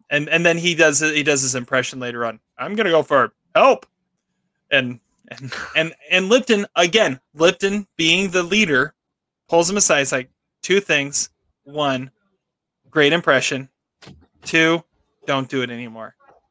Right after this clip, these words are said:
Speaker 1: because that's
Speaker 2: Don't
Speaker 1: not
Speaker 2: do it
Speaker 1: helping
Speaker 2: anymore, yeah.
Speaker 1: anybody. We're stuck with this
Speaker 2: Yeah.
Speaker 1: guy. It doesn't help to get anybody else on, on the wrong side of him."
Speaker 2: Mm-hmm.
Speaker 1: And all this leads to the attack on Foy,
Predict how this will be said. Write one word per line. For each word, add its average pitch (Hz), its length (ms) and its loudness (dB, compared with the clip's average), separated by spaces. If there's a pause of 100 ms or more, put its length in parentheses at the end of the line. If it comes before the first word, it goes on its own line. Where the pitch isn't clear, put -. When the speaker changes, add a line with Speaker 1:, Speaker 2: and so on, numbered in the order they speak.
(120)
Speaker 1:
because 135 260 -4
that's 127 180 0
Speaker 2:
Don't 120 80 0
Speaker 1:
not 117 60 -2
Speaker 2:
do 117 40 -2
it 113 40 0
Speaker 1:
helping 107 240 -2
Speaker 2:
anymore, 117 80 -10
yeah. 113 60 -8
Speaker 1:
anybody. 110 340 -8 (340)
We're 139 160 2
stuck 156 360 2
with 156 140 0
this 131 240 0
Speaker 2:
Yeah. 123 160 2
Speaker 1:
guy. 113 260 -2 (560)
It 135 80 -4
doesn't 143 260 0
help 139 340 2
to 131 80 -12
get 123 160 -2
anybody 123 500 -4
else 120 240 -2
on, 117 340 -6
on 123 120 -10
the 117 100 -6
wrong 113 240 -4
side 110 300 -6
of 107 80 -20
him." 101 200 -20 (920)
Speaker 2:
Mm-hmm. - 800 -12 (500)
Speaker 1:
And 143 100 -4
all 160 220 6
this 208 240 4
leads 143 580 2 (640)
to 151 600 2 (640)
the 147 100 0
attack 147 340 0
on 127 140 0
Foy, 113 240 -12